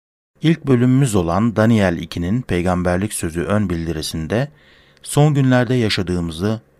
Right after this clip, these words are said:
birlikte keşfetmiştik. Kutsal kitaba inanmayan birçok kişi de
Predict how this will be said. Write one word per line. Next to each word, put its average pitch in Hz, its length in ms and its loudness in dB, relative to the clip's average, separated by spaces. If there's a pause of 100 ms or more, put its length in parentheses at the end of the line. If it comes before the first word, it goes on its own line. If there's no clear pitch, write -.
(100)
birlikte 90 720 -2
keşfetmiştik. - 920 -10 (1200)
Kutsal 165 340 0
kitaba 127 440 2
inanmayan 107 600 2
birçok 95 380 -2
kişi - 300 -6
de 120 200 0